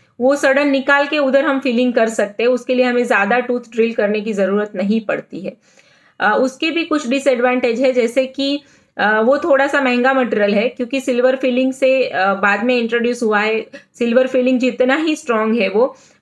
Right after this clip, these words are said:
but फिर भी वो एस्थेटिक है करके उसका थोड़ा सा रेंज ज़्यादा है। मैं कोई भी मटेरियल का आपको प्राइस नहीं बता सकती, क्योंकि वो आपके सिटी, आपके एरिया और आपके डेंटिस्ट पर डिपेंड करता है कि वो आपको वो फिलिंग का कितना चार्ज करते हैं।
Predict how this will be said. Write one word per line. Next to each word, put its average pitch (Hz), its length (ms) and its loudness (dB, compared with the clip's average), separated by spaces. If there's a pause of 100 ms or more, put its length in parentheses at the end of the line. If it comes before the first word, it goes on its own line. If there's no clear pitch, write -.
but 247 100 -2
फिर 269 200 0
भी 294 100 0
वो 277 140 4
एस्थेटिक 262 460 0
है 302 100 0
करके 240 320 -2
उसका 247 300 0
थोड़ा 240 240 0
सा 247 140 -2
रेंज 226 300 0
ज़्यादा 175 320 0
है। 214 200 -2 (340)
मैं 277 120 0
कोई 285 240 2
भी 320 100 -2
मटेरियल 285 420 2
का 285 120 0
आपको 277 500 2
प्राइस 240 380 0
नहीं 269 140 2
बता 226 280 0
सकती, 220 320 -6
क्योंकि 254 280 -4
वो 262 140 4
आपके 233 360 0
सिटी, 262 520 -2 (320)
आपके 233 580 0
एरिया 262 320 2
और 240 220 0
आपके 226 360 0
डेंटिस्ट 214 440 -2
पर 247 80 2
डिपेंड 226 340 -2
करता 214 240 -2
है 220 120 0
कि 233 160 -4
वो 226 80 2
आपको 202 360 0
वो 226 120 2
फिलिंग 208 360 0
का 226 80 -2
कितना 214 360 -6
चार्ज 220 320 -2
करते - 340 -8
हैं। - 120 -12